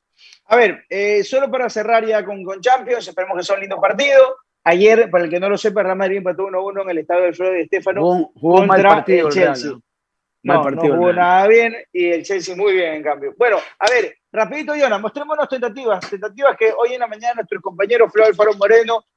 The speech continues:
Speaker 1: y Estefano Dueñas nos daban en de una. Tenemos ahí justamente graficadito, justamente los once que va a tener tanto el equipo de Rescalvo como el equipo de Bustos. Empecemos con Emelec, rapidito, que es el que va a jugar un poquito más temprano. A ver, ahí está, Emelec.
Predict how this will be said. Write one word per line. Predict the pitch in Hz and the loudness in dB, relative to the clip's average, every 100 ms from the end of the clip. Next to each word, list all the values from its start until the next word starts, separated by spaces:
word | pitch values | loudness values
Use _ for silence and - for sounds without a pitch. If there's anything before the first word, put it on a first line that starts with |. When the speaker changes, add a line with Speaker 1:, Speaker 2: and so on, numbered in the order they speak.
| _ | _
Speaker 1:
y | 180 | -2
Estefano | 160 208 208 202 | 2 4 4 4
Dueñas | 220 202 | 4 2
nos | 185 | 2
daban | 208 214 | 2 0
en | 202 | -4
de | 180 214 | 0 0
una. | 262 202 208 - _ _ _ | 2 -2 -4 -6 _ _ _
Tenemos | 180 208 220 | -6 -4 0
ahí | 208 220 | 0 0
justamente | 220 214 214 220 202 | -2 -6 -8 -8 -6
graficadito, | 202 185 190 175 220 269 185 240 - _ _ _ | -4 -4 -6 -2 -2 -2 -2 -2 -4 _ _ _
justamente | _ 196 - 202 220 202 208 | _ -8 -6 -4 -4 -2 0
los | 185 - - | -2 -4 -2
once | 254 262 220 214 | 0 -2 -4 -8
que | 185 | -2
va | 196 | -2
a | 190 | -2
tener | 202 196 | -4 -4
tanto | 208 202 | -6 -4
el | 202 | -4
equipo | 185 202 214 | -4 -4 -4
de | |
Rescalvo | 202 180 - 226 226 226 | -2 -6 0 2 2 -2
como | 208 180 | -4 -6
el | 170 | -8
equipo | 190 180 208 | -8 -6 -4
de | 190 170 | -2 -4
Bustos. | 170 226 - 214 - _ _ _ | -2 -4 0 -2 -2 _ _ _
Empecemos | 180 196 254 262 | -6 -2 2 2
con | - 240 | 2 2
Emelec, | 214 233 247 | 2 2 2
rapidito, | 226 196 226 220 | 0 -6 -4 -4
que | 202 | -2
es | 214 | -2
el | |
que | 208 | -2
va | 214 | -2
a | |
jugar | 196 202 | -4 -6
un | 185 | -8
poquito | 196 185 | -10 -6
más | 202 202 | -6 -4
temprano. | 214 226 262 262 254 - _ _ _ _ _ - | -4 -2 -2 -2 -6 -8 _ _ _ _ _ -2
A | 185 | 0
ver, | 214 220 | 2 2
ahí | 202 | 0
está, | 202 180 143 | 0 -4 -6
Emelec. | 160 180 196 254 | -8 -6 -2 -2